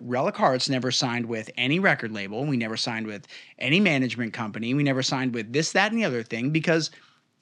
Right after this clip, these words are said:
with those things, unless you have somebody that, unless your team behind you, and that's really what any business building is, is team building. If you don't have the perfect fucking storm of a team behind you,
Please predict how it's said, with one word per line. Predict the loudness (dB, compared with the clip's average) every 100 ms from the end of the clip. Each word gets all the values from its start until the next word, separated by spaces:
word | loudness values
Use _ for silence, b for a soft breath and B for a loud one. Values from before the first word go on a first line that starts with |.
| _
with | -2 2 2 4
those | 4 4 2
things, | 2 2
unless | 2 2 4 4
you | 2
have | 2 2
somebody | 2 0 2 0
that, | 0 0
unless | 2 2 2
your | 0
team | 0 2
behind | 2 4 2 2
you, | 2 0 -4 _ _ -2
and | 2
that's | 4 4
really | 2 4
what | 4 4
any | 4 4
business | 4 4 2
building | 2 2 2 2
is, | 2 2
is | -2 -6
team | -4 2 2
building. | 2 0 -4 -6 B B B B
If | -6 -2
you | 2 4
don't | 2 0
have | 2 2
the | 2 -2
perfect | -4 -2 0 -2 -2
fucking | -4 0 -2 -2 -2
storm | -4 0 2 2 0
of | -2
a |
team | 0 2 4
behind | 2 0 -2
you, | -2 -2